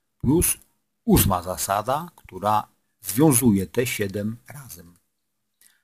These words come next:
Te prawa tworzą klucz, przez który uniwersalna mądrość, zawierająca znajomość wymagań do otrzymywania tego, co pragniemy, jest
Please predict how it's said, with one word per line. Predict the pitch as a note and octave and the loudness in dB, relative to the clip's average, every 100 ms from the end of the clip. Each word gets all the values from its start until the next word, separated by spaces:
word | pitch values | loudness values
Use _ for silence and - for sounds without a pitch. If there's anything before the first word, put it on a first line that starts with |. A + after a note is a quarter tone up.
| _ _ - | _ _ -8
Te | D#3+ | 0
prawa | C#3+ B2+ A#2+ C#3 | 4 6 6 4
tworzą | - B2 G#2+ G2+ | 2 -4 -4 -6
klucz, | - A#2 F3 - - _ - | 2 4 4 -2 -16 _ -14
przez | - C#3+ D#3+ | -6 -4 -4
który | - - A#2 A2+ B2 B2 | -6 -6 -2 4 2 2
uniwersalna | C#3+ E3 C#3+ C3+ B2 C3+ C3 A2+ G2+ | -2 -2 0 0 2 4 6 4 4
mądrość, | A2+ A2 F2+ A2+ E3 E3 - - - _ _ _ _ | 4 4 2 -2 -2 -6 -12 -18 -20 _ _ _ _
zawierająca | G2+ G#2 G#2+ G#2+ A2 A#2 A#2 A2+ | -16 -6 -2 0 4 4 4 2
znajomość | G2+ A2 A2+ A2 G2+ - - - | 0 2 4 4 0 -6 -10 -12
wymagań | G#2 G#2 G#2+ F#2+ F2 F2 F2+ _ _ _ _ _ _ _ | -2 2 4 2 -4 -12 -14 _ _ _ _ _ _ _
do | F#2 G#2+ A2 | -4 0 0
otrzymywania | - G#2 - - G#2 G#2 A2 G#2 G2+ | -4 -8 -4 0 2 2 2 0 -2
tego, | - A2 F#2+ F#2 | -2 -6 -6 -6
co | - G#2 | -6 -6
pragniemy, | - F2+ D#2 F#2 A#2 C#3+ F3 F3+ _ _ _ _ _ _ _ _ _ _ | -8 -14 -12 -6 -6 -4 -8 -10 _ _ _ _ _ _ _ _ _ _
jest | G#2 D#3+ - | -4 -2 -2